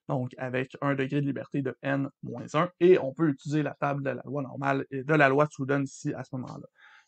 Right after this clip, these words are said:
Seule autre condition qu'on ajoute lorsque N est plus petit que trente, c'est qu'on veut que X suive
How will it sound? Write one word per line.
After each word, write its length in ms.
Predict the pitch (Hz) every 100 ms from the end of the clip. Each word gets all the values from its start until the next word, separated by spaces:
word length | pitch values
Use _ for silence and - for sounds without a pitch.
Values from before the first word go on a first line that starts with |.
| -
Seule 200 | 175 190
autre 140 | 190
condition 420 | 185 175 170 196
qu'on 220 | 180 175 165
ajoute 340 | 160 151 180 156
lorsque 320 | 147 - 147
N 160 | 151 156
est 60 | 139
plus 140 | 139
petit 160 | - -
que 60 |
trente, 300 | 131 147 156 _ - -
c'est 180 | - 247
qu'on 200 | 233 180
veut 140 | 175
que 180 | 202 175 -
X 300 | 190 - -
suive 500 | - - 185 185